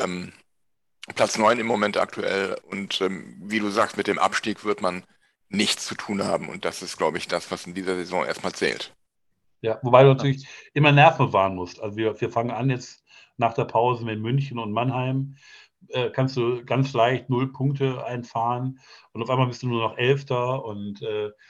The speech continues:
Speaker 2: Bietigheim ist ja auch so unhöflich, äh, dass sie, ähm, dauernd Punkte holen, damit hat ja keiner gerechnet.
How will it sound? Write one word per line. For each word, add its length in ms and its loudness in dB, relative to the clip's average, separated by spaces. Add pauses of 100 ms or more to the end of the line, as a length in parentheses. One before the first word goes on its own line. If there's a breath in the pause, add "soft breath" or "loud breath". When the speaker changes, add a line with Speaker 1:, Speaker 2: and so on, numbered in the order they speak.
(280 loud breath)
Speaker 2:
Bietigheim 600 0
ist 100 -4
ja 80 0
auch 160 0
so 120 -8
unhöflich, 880 -6
äh, 400 -6
dass 160 -10
sie, 180 -8
ähm, 460 -6
dauernd 320 -2
Punkte 260 -2
holen, 320 -2
damit 220 -8
hat 60 -10
ja 80 -8
keiner 260 -8
gerechnet. 440 -12